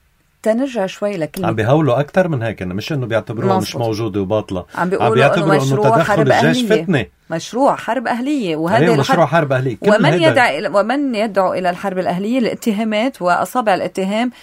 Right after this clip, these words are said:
Speaker 1: عم بيوجهوها للقوات اللبنانية كونها هي الرأس الحربي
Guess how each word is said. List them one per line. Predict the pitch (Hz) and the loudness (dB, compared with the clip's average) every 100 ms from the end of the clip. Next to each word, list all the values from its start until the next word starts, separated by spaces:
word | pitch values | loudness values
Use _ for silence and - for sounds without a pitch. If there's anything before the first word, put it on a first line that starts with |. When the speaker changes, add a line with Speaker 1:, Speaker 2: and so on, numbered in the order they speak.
| - - - | -20 -16 -8
Speaker 1:
عم | - 190 | -2 2
بيوجهوها | 196 196 170 208 202 208 - | 2 2 0 -2 2 2 0
للقوات | 175 170 170 170 - 196 214 202 | 0 0 0 -4 -6 -4 -4 -4
اللبنانية | 175 170 160 165 156 214 | -4 -2 -2 -2 -2 -4
كونها | 240 233 233 202 | 0 0 0 0
هي | 269 208 160 | 0 0 0
الرأس | 226 - - | -2 -2 -8
الحربي | 165 - 185 180 185 | -6 -2 -2 0 -2